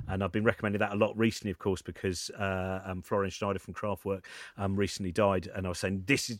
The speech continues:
watch this film." What, it's a British road movie set on the West Way on a trip down to Bristol with an incredible soundtrack of Bowie and Kraftwerk and loads of other greats. And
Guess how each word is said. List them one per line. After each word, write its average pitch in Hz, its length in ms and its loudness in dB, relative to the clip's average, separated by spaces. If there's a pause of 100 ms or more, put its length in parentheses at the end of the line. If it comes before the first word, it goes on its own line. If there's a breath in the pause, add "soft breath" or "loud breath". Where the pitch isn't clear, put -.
(160)
watch 123 360 2
this 101 140 -6
film." 90 300 -6
What, 120 180 4
it's 107 160 -6
a 107 40 6
British 131 520 2
road 113 320 10
movie 95 420 4 (340 loud breath)
set 123 260 6
on 110 140 2
the 101 80 2
West 110 400 4
Way 98 260 4
on 98 140 -2
a 95 40 -2
trip - 300 0
down 107 220 0
to - 100 -10
Bristol 98 560 0 (220 loud breath)
with 95 120 -4
an 101 60 -4
incredible 104 540 2
soundtrack 98 600 -4
of 92 140 -4 (180)
Bowie 104 500 6 (320 loud breath)
and 98 160 -6
Kraftwerk 98 880 2
and 98 100 -4
loads 101 240 2
of 90 80 -8
other 92 140 -4
greats. 95 420 -4
And 98 220 -2